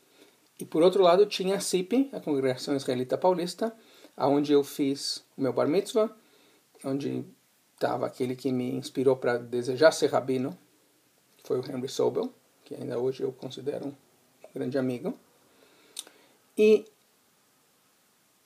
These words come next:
eu sentia que em ambos os lugares, tanto a cip como o Chabad, representavam vi-, vi-, versões do judaísmo diferentes, de, de, um,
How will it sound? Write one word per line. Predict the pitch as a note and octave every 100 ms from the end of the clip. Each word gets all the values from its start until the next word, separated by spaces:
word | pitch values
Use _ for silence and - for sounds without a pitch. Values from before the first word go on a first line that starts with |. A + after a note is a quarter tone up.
| _
eu | F3 E3 E3+ F3 E3 - - - _ _ _ _ _ _ _ _ _ _ _ _ _
sentia | - F3+ C#3 - A3+ F#3
que | -
em | E3+
ambos | C4 C4+ F3+
os | C#3+ C#3 - - _ _ -
lugares, | C3+ B2+
tanto | G#3 G#3
a |
cip | G#3 F#3 - -
como | - A3 F#3 D3+ _ _ _ _ _ _ _ _
o | -
Chabad, | C#3 C#3+ B2 D3 -
representavam | D3 D3+ D3+ C3+ E3+ F3 D3+
vi-, | C3+ C#3
vi-, | - C3+ D3 - _
versões | D3 C3 C#3 C3+ - G3 G#3 F3
do |
judaísmo | D3 C#3 A#2+ B2 - - _ _ _ _ _ _
diferentes, | - C#3+ C#3+ E3 D3 D3+ G3+ -
de, | C#3 C3+ C#3 C#3
de, | D#3 C#3+ -
um, | D3+ D3